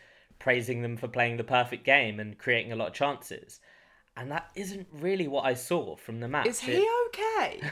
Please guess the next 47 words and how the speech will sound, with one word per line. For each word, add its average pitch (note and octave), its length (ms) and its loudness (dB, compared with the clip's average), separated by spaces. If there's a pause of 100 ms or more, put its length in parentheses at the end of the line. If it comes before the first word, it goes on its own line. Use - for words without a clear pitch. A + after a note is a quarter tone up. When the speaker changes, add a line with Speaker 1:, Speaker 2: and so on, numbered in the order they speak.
(120)
Speaker 1:
<laughs> - 800 2
I, G3 120 12
I G#3 120 6
do A#3 180 2
wonder G#3+ 240 8
if D3+ 100 2
there's D3 200 6
a D#3 40 6
little D3+ 220 6
bit C#3 160 6
of B2+ 100 -6
Pep D3 260 4
where A#2+ 160 6
he C#3+ 460 0 (480)
deliberately D3+ 600 4
says B2+ 300 4
the B2+ 240 -2
opposite C3 440 0
of C3 120 -6
what B2 180 -4
people A#2+ 380 -2
expect - 460 0
him C3+ 160 -2
to C#3+ 140 4
in C#3+ 100 0
the C#3 80 0
post-match, D3+ 640 0 (460)
because C#3 320 2
he C#3+ 100 4
often D3 340 0
says A#2 360 2
that A#2 100 -10
the A2+ 80 -16
team B2 200 -2
played A2+ 220 0
really A2+ 160 0
badly A2 400 4
when G#2 140 -6
they G#2+ 100 -4
win G#2+ 180 -2
four A2 220 -4
or G2+ 100 -4
five G2 260 -4
nil G#2 280 -4
as G2+ 120 -10
well. G2+ 260 -4
So G2 280 -6